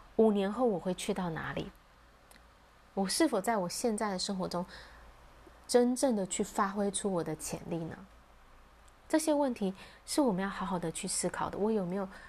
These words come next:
持续的让自己在学习，去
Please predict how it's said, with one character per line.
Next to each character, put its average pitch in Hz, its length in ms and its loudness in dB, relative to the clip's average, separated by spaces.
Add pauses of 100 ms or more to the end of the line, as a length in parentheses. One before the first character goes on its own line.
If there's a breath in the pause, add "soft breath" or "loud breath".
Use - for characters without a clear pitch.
(160 loud breath)
持 - 240 0
续 190 180 0
的 202 120 2
让 190 180 0
自 185 140 -2
己 175 100 -4
在 170 180 -2
学 156 320 -4
习， - 340 -8 (380 loud breath)
去 208 280 -2